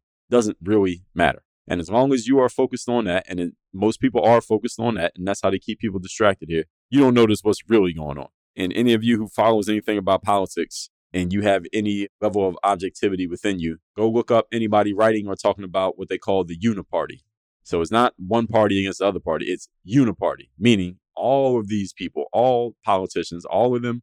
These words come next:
especially at the federal level here. I'm not talking local, like your local city councilor, right? They might actually give a damn about you. But I'm talking about the, on the federal level, is the uniparty. There's one big party, and that's what they're doing. They're having one big party,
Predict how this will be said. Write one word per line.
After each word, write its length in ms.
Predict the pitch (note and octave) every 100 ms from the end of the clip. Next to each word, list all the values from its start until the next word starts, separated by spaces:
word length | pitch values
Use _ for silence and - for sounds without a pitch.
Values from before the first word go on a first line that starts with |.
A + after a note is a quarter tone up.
| _
especially 360 | - C3+ C#3 B2+
at 120 | A2
the 60 | -
federal 460 | - A#2 G2+ F2+
level 220 | E2+ D#2 D#2
here. 180 | D#2
I'm 120 | D2+ A2
not 180 | G#2
talking 380 | - G2+ G2 F2 E2+
local, 480 | G2+ F#2+ F2 E2 - _ -
like 180 | F2+
your 100 | F#2+
local 300 | F#2+ F#2+ F#2+
city 280 | F2+ - F#2+
councilor, 400 | - F2+ - D#2
right? 220 | D2 D2+
They 100 | G#2
might 200 | G#2+ G2+ -
actually 320 | F#2+ - F2
give 100 | E2+
a 60 | E2+
damn 280 | E2+ E2
about 280 | D2+ D#2 D2+
you. 120 | D2 - _ _
But 220 | G2 F2+ -
I'm 100 | G#2+
talking 240 | A#2 G#2+ G2+
about 260 | G2 F#2
the, 80 | F2 -
on 140 | G2+
the 60 | F#2
federal 380 | - B2 B2+ C3
level, 280 | C3+ C3+ - _ -
is 120 | G#2+
the 140 | A2
uniparty. 500 | G#2+ - - C#2+ - _
There's 220 | - F2 D#2
one 260 | A2+ C#3
big 260 | A#2 C3 A2
party, 380 | A#2 G2 F#2+ - _ _
and 380 | G#2 G2+ F#2+ F#2+ - _
that's 160 | A2 A#2
what 60 |
they're 100 | B2+
doing. 180 | B2+ G#2+
They're 80 | E2+
having 200 | G#2 F#2+
one 140 | A#2+
big 180 | B2 B2+
party, 300 | C#3 A2 C#2